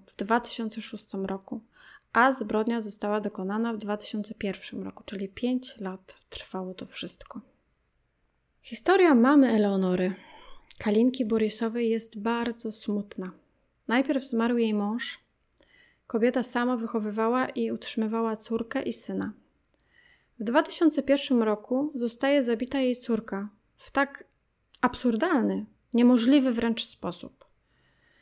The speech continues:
Kobieta była zrozpaczona. Załamała się psychicznie,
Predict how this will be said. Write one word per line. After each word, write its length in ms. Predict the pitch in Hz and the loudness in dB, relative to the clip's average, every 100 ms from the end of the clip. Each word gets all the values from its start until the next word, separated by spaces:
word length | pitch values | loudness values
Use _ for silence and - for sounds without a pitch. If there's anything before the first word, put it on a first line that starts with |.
| _ _ | _ _
Kobieta 400 | - 233 302 330 | 0 6 6 6
była 260 | 247 269 262 | 6 6 4
zrozpaczona. 840 | 247 247 - 240 233 202 190 190 - - _ - - | 2 0 -2 -6 -4 -4 -4 -6 -12 -20 _ -18 -8
Załamała 540 | 214 226 220 226 226 226 | 0 4 4 4 2 0
się 140 | - | -4
psychicznie, 760 | - - - 208 - 214 254 | -10 -12 -8 -6 -2 -2 -2